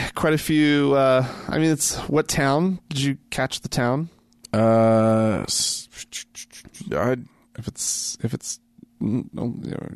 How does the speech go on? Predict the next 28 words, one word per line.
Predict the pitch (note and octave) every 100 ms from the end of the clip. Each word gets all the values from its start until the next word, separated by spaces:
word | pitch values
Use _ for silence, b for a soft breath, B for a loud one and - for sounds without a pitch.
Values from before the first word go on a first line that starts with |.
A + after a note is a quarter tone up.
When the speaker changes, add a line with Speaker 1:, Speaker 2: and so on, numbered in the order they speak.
| -
Speaker 1:
it's | - - A2 -
gotta | - A2 G2+
be |
a | -
small | - E2 F2+
little | F#2 -
place. | - - C#3
Speaker 2:
It's | -
a, | F3+ -
yeah, | D#3 C3 F#2
it's | A2+
a | F#3
small | - E3+ D3+
town | D3+ B2 A2
in | G#2
Oklahoma. | G2+ F#2+ F#2+ F2+ E2+ D2
I | G#2+
don't | G#2 G#2
have | G#2 G2+ F#2
the | F#2
Speaker 1:
It's | E2 -
probably | - A#3 G3
filled | - F#3 E3+
with | D3 C#3
some | C3 B2+
good | C#3+ C3+
religious | B2+ B2+ B2 A#2
folk. | - B2+ C3 -